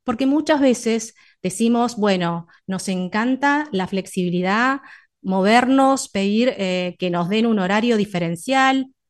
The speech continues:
pero cuando se trata de nosotros, cuando nosotros nos piden cambiar de rol, aprender un nuevo idioma, aprender una nueva tecnología, hay muchas personas vuelven al mindset presencial y dicen,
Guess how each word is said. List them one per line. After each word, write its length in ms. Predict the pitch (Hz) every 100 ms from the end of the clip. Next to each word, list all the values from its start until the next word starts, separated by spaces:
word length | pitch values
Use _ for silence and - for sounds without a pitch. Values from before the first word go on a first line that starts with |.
| _ -
pero 220 | 370 -
cuando 380 | 269 320 339 254
se 160 | 190
trata 320 | 196 277 214
de 100 | 202
nosotros, 800 | 247 202 202 185 190 185 185 -
cuando 540 | - 208 208 202 202 196
nosotros 480 | 196 196 320 214 190
nos 160 | 190
piden 440 | 233 226 220 214 202
cambiar 360 | 170 175 175
de 120 | 170
rol, 420 | 185 262 247 247 247 - _
aprender 600 | 269 277 214 208 202 208
un 140 | 190 180
nuevo 280 | 185 175 170
idioma, 640 | 185 254 240 226 226 226 _ _
aprender 440 | 269 254 220 208 202
una 140 | 185
nueva 220 | 185 180
tecnología, 1000 | 175 170 165 165 - 247 214 214 220 220 _ _ _ _
hay 160 | 269 269
muchas 480 | 277 302 311 339 -
personas 840 | 277 254 247 240 269 285 - - _ _ _ _ -
vuelven 680 | 214 302 302 285 311 302 -
al 280 | 202 196 202
mindset 480 | 208 208 208 -
presencial 800 | - 165 175 180 285 254 180 175
y 100 | 214
dicen, 680 | 214 208 208 208 196 196 196